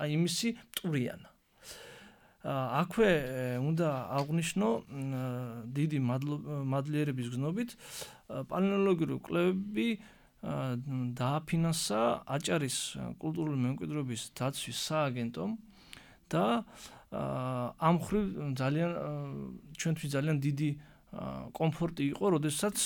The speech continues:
ა, ესე იგი, სრული, ა, ლაბორატორიული ანალიზის შედეგები მივიღეთ და, ა,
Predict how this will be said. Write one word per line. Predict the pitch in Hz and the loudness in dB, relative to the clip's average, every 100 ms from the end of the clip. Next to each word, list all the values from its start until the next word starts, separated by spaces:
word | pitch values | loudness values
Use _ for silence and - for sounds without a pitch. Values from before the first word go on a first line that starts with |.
| - | -2
ა, | - 131 123 117 113 107 110 113 - - - - | -4 -4 -6 -6 -8 -10 -14 -16 -18 -18 -18 -16
ესე | 131 131 | -12 -10
იგი, | 143 151 | -8 -6
სრული, | - - 185 180 185 196 220 | -6 -2 0 2 2 2 2
ა, | 214 - - - 151 139 135 131 127 123 123 | -2 -8 -16 -8 -6 -4 -4 -4 -4 -6 -2
ლაბორატორიული | 123 139 151 156 156 160 160 156 143 127 127 - - _ _ _ - | 0 2 2 2 0 -2 0 0 -2 -4 -8 -16 -20 _ _ _ -8
ანალიზის | - 135 151 151 175 | -2 2 4 2 0
შედეგები | 175 151 151 151 139 135 | 0 0 2 2 2 2
მივიღეთ | 151 160 165 202 208 - - - - - | 4 2 2 0 -2 -10 -20 -20 -20 -6
და, | 208 | 0
ა, | 233 | 0